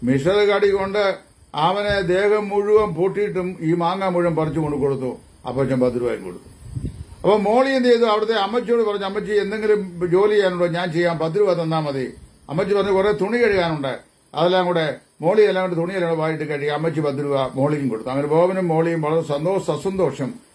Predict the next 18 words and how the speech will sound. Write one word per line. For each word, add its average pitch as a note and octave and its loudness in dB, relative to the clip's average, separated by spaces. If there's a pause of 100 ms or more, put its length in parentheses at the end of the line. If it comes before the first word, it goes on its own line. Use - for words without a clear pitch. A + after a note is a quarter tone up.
(140)
പൗപ്പത്ത് E3 2
രൂപ D3+ 0
സമ്പാദിച്ച് C#3 -2
നേരെ F3 0
കൊണ്ടുവന്ന് C3 -2 (500)
ഈ A#2 -4
പുണ്യവാളന്റെ C#3 0
കുരിശും B2+ -2
തൊട്ടി A2 -4
ഇട്ടു. E2+ -14 (320)
ഇട്ടേച്ച് A#2+ -2
പറഞ്ഞു, B2+ 0 (920)
"ഞങ്ങൾക്ക് B2 -2
വേണ്ടി C#3 2
ഇപ്പോഴും C3+ 0
എപ്പോഴും B2+ 0
അപേക്ഷിച്ചു B2 -4
കൊള്ളണമേ, A2+ -4